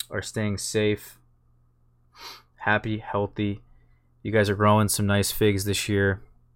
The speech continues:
My buddy Dom, shout out to Dom. He, uh, just ripened his first figs in years. He's been watching my videos for years and just ripened his first ones.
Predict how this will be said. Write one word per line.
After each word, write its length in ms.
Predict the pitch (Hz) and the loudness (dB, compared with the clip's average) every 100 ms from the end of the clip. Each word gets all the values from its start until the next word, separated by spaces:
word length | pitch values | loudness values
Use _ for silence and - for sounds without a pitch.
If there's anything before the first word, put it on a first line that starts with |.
| _ _ _ _ _ _ _ _ _ | _ _ _ _ _ _ _ _ _
My 100 | - | -2
buddy 260 | 98 110 107 | 4 6 6
Dom, 500 | 104 104 107 107 - _ _ | 6 6 4 2 -4 _ _
shout 300 | - 113 107 | -4 2 2
out 120 | 107 | 2
to 80 | 98 | -2
Dom. 420 | 101 101 101 101 | 2 4 4 2
He, 280 | 101 101 98 | 0 0 2
uh, 280 | 95 95 95 - _ _ _ _ _ | 2 2 0 -6 _ _ _ _ _
just 240 | - 117 - | -6 -2 4
ripened 320 | 120 110 107 | 4 4 2
his 140 | 104 | 0
first 400 | - 117 113 - | 0 2 4 2
figs 580 | - 113 110 107 101 - _ _ _ _ _ | 2 2 4 2 0 -2 _ _ _ _ _
in 220 | 113 104 | -2 0
years. 840 | 101 110 123 110 78 71 - - - _ _ _ _ _ _ _ _ _ _ _ _ _ _ _ _ _ _ - | 2 4 6 6 4 0 -2 -4 -10 _ _ _ _ _ _ _ _ _ _ _ _ _ _ _ _ _ _ -12
He's 140 | 98 | -6
been 160 | 98 95 | -2 2
watching 300 | 104 110 117 | 2 2 0
my 120 | 104 | 0
videos 600 | 104 104 104 98 95 - | 4 4 4 2 -2 -6
for 220 | - 101 | -6 -4
years 500 | 98 101 117 104 95 | -2 0 2 4 2
and 120 | 90 95 | -2 -6
just 220 | 104 - | -6 0
ripened 340 | 101 101 95 | 0 0 -4
his 120 | 90 | -6
first 380 | - 110 107 - | -2 0 0 -2
ones. 480 | 107 104 104 - | 0 0 2 0